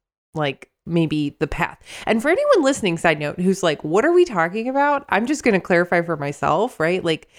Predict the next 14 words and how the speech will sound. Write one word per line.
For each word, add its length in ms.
inclusion 640
means 360
that 160
you 160
would 100
have 460
people 760
who 220
are, 760
um, 260
like, 200
not, 260
like, 280
there's, 380